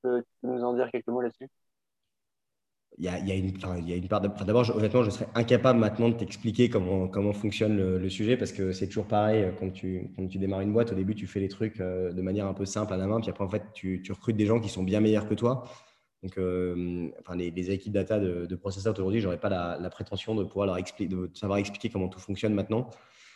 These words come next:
Speaker 2: Mais en fait, pour faire très simple, euh, l'idée, c'est que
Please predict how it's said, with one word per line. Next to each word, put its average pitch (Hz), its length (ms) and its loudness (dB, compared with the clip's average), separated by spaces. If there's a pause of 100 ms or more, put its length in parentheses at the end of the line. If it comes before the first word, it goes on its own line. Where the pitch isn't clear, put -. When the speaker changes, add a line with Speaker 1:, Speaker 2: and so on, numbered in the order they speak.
(240)
Speaker 2:
Mais 104 140 4
en - 20 2
fait, 123 160 4
pour - 120 0
faire 107 140 0
très - 140 2
simple, 123 360 -2 (180)
euh, 92 440 2 (520)
l'idée, 104 160 6
c'est 120 160 2
que 104 440 2